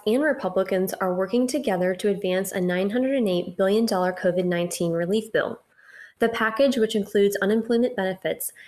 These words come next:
is less than the two point two trillion Democrats were pushing for,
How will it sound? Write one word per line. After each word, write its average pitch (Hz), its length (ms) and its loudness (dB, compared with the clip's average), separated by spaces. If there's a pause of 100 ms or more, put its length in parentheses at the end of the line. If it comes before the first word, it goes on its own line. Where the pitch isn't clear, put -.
(140)
is 196 220 -2
less 240 380 0
than 190 220 0
the 180 40 -2
two 202 220 -4
point 196 280 -2
two 226 200 0
trillion 170 420 0
Democrats 202 640 2
were 170 80 -2
pushing - 360 0
for, 165 380 -2